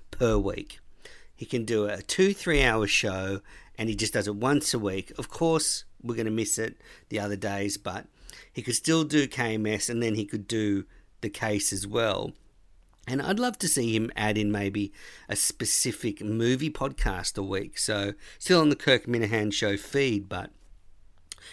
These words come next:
you know, a Kirk Minahan movie show where maybe he reviews a classic movie every week. So he could do one K M S, one movie pod. And then I'm thinking a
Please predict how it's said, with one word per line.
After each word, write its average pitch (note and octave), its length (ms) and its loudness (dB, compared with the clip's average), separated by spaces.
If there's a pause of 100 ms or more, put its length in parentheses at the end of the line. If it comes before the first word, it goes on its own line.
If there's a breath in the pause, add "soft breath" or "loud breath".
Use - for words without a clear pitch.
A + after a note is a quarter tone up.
you D3 100 -4
know, G2+ 120 2
a G2 60 -2
Kirk - 340 0
Minahan G#2+ 460 0
movie A#2 340 2
show E2+ 420 0 (440 loud breath)
where G2+ 180 -2
maybe G2+ 320 0
he G#2 140 -2
reviews G2+ 440 0
a G2+ 60 -4
classic G#2 380 -4
movie G#2+ 400 0
every G#2 240 0
week. F#2+ 400 -4 (280 loud breath)
So A#2+ 120 -2
he G#2 40 -2
could A2+ 120 -4
do A2+ 80 0
one C3 280 2
K B2 260 2
M A2 100 2
S, G#2 180 -2
one A2 300 2
movie G#2+ 340 0
pod. G#2 460 0 (420 loud breath)
And A#2+ 80 -4
then D3 80 4
I'm C4 140 4
thinking G#3+ 320 6
a G#2+ 100 -2